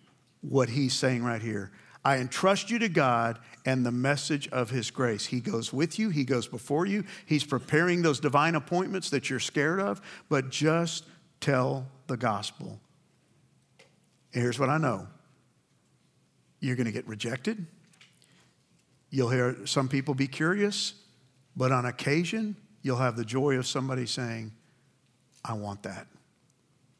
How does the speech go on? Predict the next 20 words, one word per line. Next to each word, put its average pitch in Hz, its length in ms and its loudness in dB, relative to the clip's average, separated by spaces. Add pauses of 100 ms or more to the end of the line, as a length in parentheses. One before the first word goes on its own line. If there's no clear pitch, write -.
(420)
I 120 100 -2
want 120 220 -4
what 113 120 -8
you 104 140 -10
have." 101 420 -10 (840)
And 120 120 0
it 117 80 -4
will 107 80 -8
change 117 360 -2
your 107 140 -6
life. - 400 -10 (1900)
See, 131 200 0
I 127 60 2
want 151 280 0
you 180 60 2
to 165 60 2
be 156 80 4
able 151 160 2
to 127 60 -2
say, 110 420 0